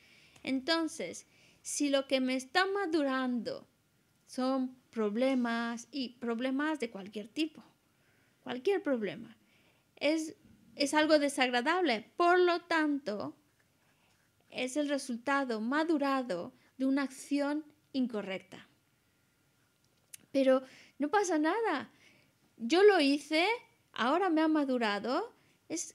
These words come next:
aprender a aceptarlo y a decir, "Eso lo traía a cuestas, esa, esa acción negativa, esa acción errónea, yo la hice en vidas pasadas y la traía cargando", porque...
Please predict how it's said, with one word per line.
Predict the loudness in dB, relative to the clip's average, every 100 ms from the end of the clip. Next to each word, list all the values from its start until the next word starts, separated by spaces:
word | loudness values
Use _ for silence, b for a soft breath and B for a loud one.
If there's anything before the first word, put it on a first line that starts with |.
| 0
aprender | 2 4 2 2 2
a | 0
aceptarlo | -2 -4 -4 -4 -2 0 -2 -4 b b b
y | 2
a |
decir, | 4 2 0 -4 -6 _ _ -20 _ _ _ -2 0
"Eso | 4 4 4
lo |
traía | 4 4 4
a | 4
cuestas, | 4 2 2 -4 -6 -6 -12 -14 _ _
esa, | -6 -4 -2 -2 -4
esa | -4 -2
acción | -4 -2 -4 -2 -2
negativa, | -2 -2 -4 -8 -8 -6
esa | -4 -4
acción | -4 -4 -4 -2 -2
errónea, | -2 -4 -6 -10 -14 B B -2
yo | 2
la | 4 4
hice | 2 0 -2 -2
en | 0
vidas | -2 -4 -6
pasadas | -12 -10 -12 -10 -14 B B
y | -2
la | -2
traía | 0 0 0 -2
cargando", | -2 0 -2 0 -2
porque... | -2 -4